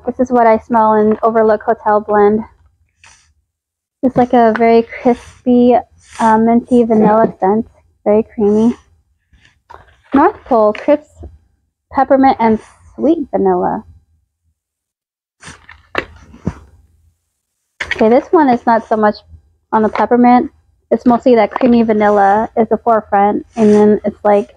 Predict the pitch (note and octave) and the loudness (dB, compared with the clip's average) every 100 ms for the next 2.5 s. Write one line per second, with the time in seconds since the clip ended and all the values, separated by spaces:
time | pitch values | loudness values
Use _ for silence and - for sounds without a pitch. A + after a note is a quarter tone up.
0 | - A#3+ C#4+ C#4 D4 C#4+ B3 A#3 B3 B3+ | -2 2 4 4 4 2 0 2 4 4
1 | B3+ B3+ - F#3+ G3 - A#3 - - - | 4 0 -2 -2 -2 -2 -6 -6 -10 -12
2 | _ G#3+ G#3+ G#3+ | _ -4 -2 -2